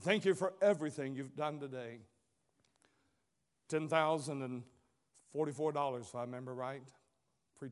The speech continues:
the figures preacher gave us. But could I say to you,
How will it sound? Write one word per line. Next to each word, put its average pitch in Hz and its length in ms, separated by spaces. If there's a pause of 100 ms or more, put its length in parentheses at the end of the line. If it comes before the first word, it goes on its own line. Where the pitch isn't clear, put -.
the 120 100
figures 135 360
preacher 135 300
gave 131 280
us. - 320 (1160)
But 113 140 (120)
could 135 120
I 139 460 (220)
say 147 280
to 147 160
you, 143 200